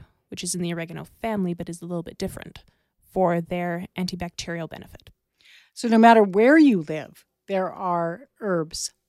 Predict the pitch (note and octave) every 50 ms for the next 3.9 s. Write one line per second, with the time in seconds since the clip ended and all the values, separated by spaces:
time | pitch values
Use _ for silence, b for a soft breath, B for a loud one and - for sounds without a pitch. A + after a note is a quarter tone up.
0 | _ _ F3 E3+ D#3 - _ - - E3 E3 E3 D#3+ D3+ D#3 D3+ D3+ D#3+ E3 D#3+
1 | D#3 D#3 - - F#3 F3+ F3 F3+ F3+ - F#3 E3+ - - - F3 - - - E3+
2 | D#3+ D#3+ E3+ E3+ E3+ E3+ E3 D3 D#3 - - - - F3 E3 E3 E3 D#3+ D3 -
3 | - G#3 F3 D#3+ E3 D#3 D3+ D3+ D3+ D#3 E3 D#3+ - - E3+ F3 F3 D3